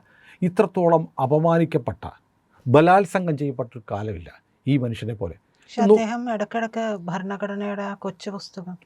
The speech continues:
Speaker 1: ആ, പുള്ളിക്ക് കൊച്ചു പുസ്തകം വായിച്ച ശീലമുണ്ട്. കാരണം
Speaker 2: അതെടുത്ത് ഉയർത്തി
Speaker 1: ആ,
Speaker 2: കാണിക്കും.
Speaker 1: ഉയർത്തി കാണിക്കും. ഭരണഘടനാ വ്യവസ്ഥകൾ അദ്ദേഹത്തിന് അറിയാമോ? അറിയില്ല, അതൊന്നും വായിച്ചിട്ടില്ലെന്നേ, വായിച്ചിട്ടില്ല, ഒന്നും അറിയില്ല.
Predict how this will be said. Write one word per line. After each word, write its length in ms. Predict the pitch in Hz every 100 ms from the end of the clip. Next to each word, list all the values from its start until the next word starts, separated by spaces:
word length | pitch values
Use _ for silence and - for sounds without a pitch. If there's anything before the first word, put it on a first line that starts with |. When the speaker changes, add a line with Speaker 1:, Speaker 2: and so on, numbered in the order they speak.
| -
Speaker 1:
ആ, 60 |
പുള്ളിക്ക് 300 | 123 131 143
കൊച്ചു 280 | 147 139 -
പുസ്തകം 300 | 156 - 151
വായിച്ച 260 | 139 123 135
ശീലമുണ്ട്. 500 | - 113 107 82 80 - - - - 202 -
കാരണം 180 | 135 135
Speaker 2:
അതെടുത്ത് 380 | 165 185 220 -
ഉയർത്തി 520 | 240 180 214 202 196
Speaker 1:
ആ, 40 | 214
Speaker 2:
കാണിക്കും. 340 | 196 190 151
Speaker 1:
ഉയർത്തി 260 | 165 165 165
കാണിക്കും. 280 | 135 180 165
ഭരണഘടനാ 600 | 147 202 226 226 220 208
വ്യവസ്ഥകൾ 580 | 185 175 - 175 151
അദ്ദേഹത്തിന് 340 | 139 131 123 107
അറിയാമോ? 380 | 98 92 85 78 _ _ _ _ _ -
അറിയില്ല, 300 | 277 320 247
അതൊന്നും 440 | 185 185 262 285
വായിച്ചിട്ടില്ലെന്നേ, 920 | 196 202 240 240 220 208 190 175 143 101 _ _ _ _ -
വായിച്ചിട്ടില്ല, 760 | 151 160 185 175 185 156 117 107
ഒന്നും 540 | 101 120 143 147 117
അറിയില്ല. 440 | 98 98 87 -